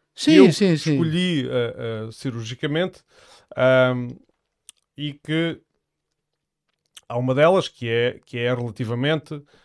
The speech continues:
Speaker 2: aqui, ah, à questão, ah, de, da tomada de posse, portanto isto foi logo a seguir, ah, a, a teres,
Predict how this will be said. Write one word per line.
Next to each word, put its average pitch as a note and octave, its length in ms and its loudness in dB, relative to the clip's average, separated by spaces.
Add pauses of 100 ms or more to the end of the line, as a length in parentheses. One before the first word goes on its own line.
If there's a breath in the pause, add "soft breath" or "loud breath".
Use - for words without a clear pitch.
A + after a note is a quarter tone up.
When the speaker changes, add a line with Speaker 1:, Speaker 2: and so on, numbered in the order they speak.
(180)
Speaker 2:
aqui, C#3+ 580 -6
ah, A2+ 1200 -14 (840)
à B2 160 -12
questão, C#3 580 -2 (360)
ah, A2 280 -14
de, A2+ 280 -14
da A2 200 -12
tomada C#3+ 440 -2
de D3 100 -20
posse, D#3 380 2
portanto C3 420 -10
isto - 160 -16
foi C#3+ 160 -6
logo C3+ 260 -2
a C3 40 -8
seguir, C3 600 -10 (360)
ah, A2 1000 -10 (300)
a, - 40 -16
a - 20 -14
teres, A#2+ 640 -6